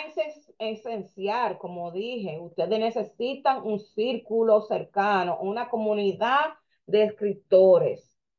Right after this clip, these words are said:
¿ok? Eh, para iniciar el impulso, eh, el impulso de su campaña. Además,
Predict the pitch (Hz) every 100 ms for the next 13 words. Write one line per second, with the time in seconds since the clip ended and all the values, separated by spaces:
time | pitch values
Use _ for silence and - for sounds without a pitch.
0 | _ _ - 175 220 240 311 370 _ _
1 | _ _ _ _ _ 226 254 226 208 -
2 | 254 311 320 311 - - 247 254 254 240
3 | - 233 254 269 254 - 214 214 208 -
4 | 156 - - _ _ _ _ _ _ -
5 | 196 196 185 165 147 131 _ _ _ _
6 | _ _ _ _ _ _ - 247 247 226
7 | 262 302 294 302 254 262 - 269 247 196
8 | 175 165 156 - 220 226 240 226 285 285
9 | 214 247